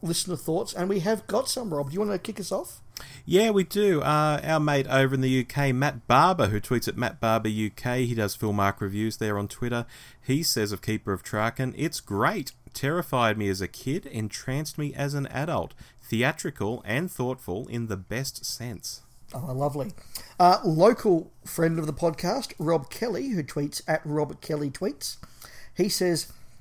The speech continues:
Speaker 1: "Haven't seen this one for a while, but the last time I put it in the D V D player, I really enjoyed it."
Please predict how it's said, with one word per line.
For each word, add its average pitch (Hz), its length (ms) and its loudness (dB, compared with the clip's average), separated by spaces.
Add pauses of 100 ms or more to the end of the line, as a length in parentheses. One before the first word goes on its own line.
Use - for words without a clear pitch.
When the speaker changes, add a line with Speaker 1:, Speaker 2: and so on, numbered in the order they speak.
(120)
Speaker 1:
"Haven't 214 280 0
seen 214 220 0
this 196 180 -4
one 160 160 2
for - 180 -4
a 147 60 0
while, 160 420 -4 (280)
but 165 160 2
the 147 40 0
last 170 360 2
time 226 140 -4
I 202 60 2
put 175 300 -2
it 160 80 0
in 160 80 0
the 143 80 -2
D 147 160 0
V 143 80 -4
D 147 160 0
player, 151 340 2
I 143 120 0
really 175 500 0
enjoyed 196 400 2
it." 135 160 -8